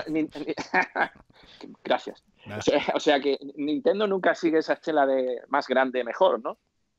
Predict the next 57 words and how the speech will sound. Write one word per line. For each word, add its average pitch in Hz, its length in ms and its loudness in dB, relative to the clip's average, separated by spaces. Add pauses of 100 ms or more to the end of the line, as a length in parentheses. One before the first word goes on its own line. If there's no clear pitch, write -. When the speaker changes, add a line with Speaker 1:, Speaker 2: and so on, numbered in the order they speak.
(160)
Speaker 1:
Es 131 180 -4
como, 143 640 2 (200)
mm, 135 100 -8 (100)
diferente, 147 600 4
mejor, 139 340 2
posiblemente, 110 600 -4
¿no? 131 140 -2
Yo 123 100 2
creo, 131 320 4 (260)
yo 139 100 4
estoy 208 160 2
interesado, 127 480 2
¿eh? 170 120 0
Estoy 147 180 -4
muy 143 80 0
interesado 135 400 2
en 131 60 6
verlo, 123 380 4 (300)
en 131 100 0
Speaker 2:
No 127 60 2
Speaker 1:
cómo 131 140 4
Speaker 2:
sé. 117 60 -4
Speaker 1:
surge 117 320 0
esto 110 220 0
y 110 60 6
Speaker 2:
De 117 40 2
Speaker 1:
cómo 127 220 4
Speaker 2:
pro-, 120 80 4
Speaker 1:
resulta 113 400 0
esto. - 240 -18
Speaker 2:
de 113 140 -10
pronto 135 240 -4
salen, 160 440 -4
salen 139 280 -8
con 139 140 -6
sesenta 107 360 -6
y 98 60 -6
cinco 131 260 -6
juegos, 143 320 -6
que 131 80 -8
es 120 60 -8
casi 127 240 -10
más 123 200 -8
que 123 100 -10
lo 117 80 -8
que 110 100 -8
tiene 120 200 -8
Oculus 117 320 -10
en 98 80 -10
su - 160 -14
catálogo, 113 340 -8
o 95 40 -12
sea 98 160 -10
que, 98 80 -14
Speaker 1:
<laughs> - 840 -2
Speaker 2:
que, 143 80 -12
que, 113 80 -6